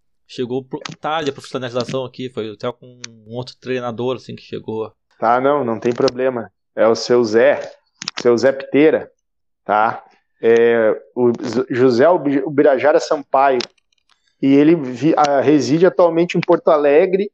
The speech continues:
Speaker 2: quer dizer, não, ah, vou, não vou mentir, né, mas até bem pouco tempo atrás aí, ele ainda residia em, em Porto Alegre, tava vivo, seu Piteira. Mas veja, o, o profissionalismo de fato ele nunca chegou, né? Esse salto nunca foi dado.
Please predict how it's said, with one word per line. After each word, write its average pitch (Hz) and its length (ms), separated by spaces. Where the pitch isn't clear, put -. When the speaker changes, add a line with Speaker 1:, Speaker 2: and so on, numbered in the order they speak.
Speaker 2:
quer 147 80
dizer, 143 220
não, 156 120
ah, 139 180
vou, 147 380
não 131 160
vou 156 380
mentir, 147 440
né, 135 120
mas 123 160
até 135 180
bem 160 180
pouco - 280
tempo 156 360
atrás 127 540
aí, 156 340
ele 135 180
ainda 165 400
residia 156 580
em, 156 560
em 139 100
Porto 156 280
Alegre, 143 280
tava 127 260
vivo, 143 200
seu 131 180
Piteira. 117 440
Mas 127 240
veja, 135 320
o, 131 460
o 147 80
profissionalismo 170 720
de 190 120
fato 175 340
ele 208 80
nunca 185 220
chegou, 135 420
né? 147 240
Esse 139 240
salto 170 440
nunca 196 220
foi 170 220
dado. 107 260